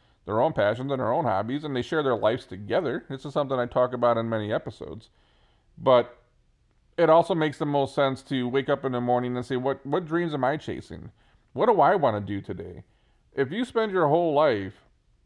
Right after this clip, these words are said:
just doing what the other person wants to do, you're not living your life, you're living somebody else's life. Doesn't sound like a whole lot of fun to me, man. Uh, what else we got? Next line. "In the night,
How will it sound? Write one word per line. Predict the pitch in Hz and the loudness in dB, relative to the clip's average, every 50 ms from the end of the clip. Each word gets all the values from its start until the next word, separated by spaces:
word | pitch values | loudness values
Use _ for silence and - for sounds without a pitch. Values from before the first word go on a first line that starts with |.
| - 131 120 | -16 -14 -6
just | 117 156 160 156 135 135 | -2 0 0 0 0 0
doing | 156 165 160 151 143 | 0 0 0 0 0
what | 139 123 - | 0 -2 -2
the | 117 82 | -2 0
other | 139 175 175 160 | 0 0 0 -2
person | - 143 120 113 - 110 104 104 | -2 -2 -2 -2 -2 -6 -6 -2
wants | 107 123 123 - | -2 -2 -2 -4
to | - 98 | -8 -10
do, | 95 101 | -8 -6
you're | 107 110 113 135 165 208 | -6 -6 -4 -6 -6 -4
not | 247 277 247 170 | -4 -4 -2 -2
living | 127 117 110 101 98 | -2 -4 -4 -6 -6
your | 98 98 95 | -6 -6 -4
life, | 98 101 147 - | -4 -4 -4 -4
you're | 143 143 | -8 -6
living | 143 151 147 147 147 | -6 -6 -6 -6 -8
somebody | - - 143 135 139 127 123 127 | -4 -6 -4 -2 -2 -4 -2 -2
else's | 143 160 165 - - - | -2 -2 -4 -4 -10 -12
life. | - 101 - - - - - _ _ _ _ _ _ _ _ _ _ _ _ _ _ _ _ _ _ | -10 -8 -8 -10 -12 -18 -20 _ _ _ _ _ _ _ _ _ _ _ _ _ _ _ _ _ _
Doesn't | - 160 180 185 185 170 | 2 2 2 2 2 0
sound | - 190 180 180 170 | 0 2 2 4 4
like | 165 160 - | 2 0 0
a | 151 135 | -2 2
whole | 151 156 156 151 | 2 2 4 4
lot | 147 139 120 | 4 4 2
of | 117 113 | 2 0
fun | - 165 165 135 110 | -2 -4 -4 -2 -4
to | 101 | -6
me, | 92 87 87 | -8 -8 -10
man. | 82 87 101 123 143 139 - - - - - - - - - - - - | -10 -6 -6 -6 -6 -6 -10 -16 -20 -20 -20 -20 -20 -20 -20 -20 -16 -10
Uh, | 82 98 87 82 82 69 64 - 50 50 50 50 | -8 -6 -6 -6 -6 -8 -8 -10 -12 -14 -14 -12
what | 50 78 143 135 | -6 -4 -2 0
else | 117 98 - - | 0 -2 -2 -6
we | - - | -14 -14
got? | - - 50 50 - _ _ - _ _ _ _ _ _ _ _ _ - _ _ _ _ _ _ _ _ - | -12 -12 -12 -12 -14 _ _ -20 _ _ _ _ _ _ _ _ _ -20 _ _ _ _ _ _ _ _ -10
Next | - 147 151 139 - 123 | -4 -2 -2 -2 -2 -2
line. | 123 120 113 104 95 92 92 92 - | 0 0 0 0 0 -2 -4 -6 -4
"In | 143 165 180 185 | -4 -4 -2 0
the | 175 160 | 0 0
night, | 160 165 170 175 180 180 175 - | 0 0 0 2 2 0 -2 -4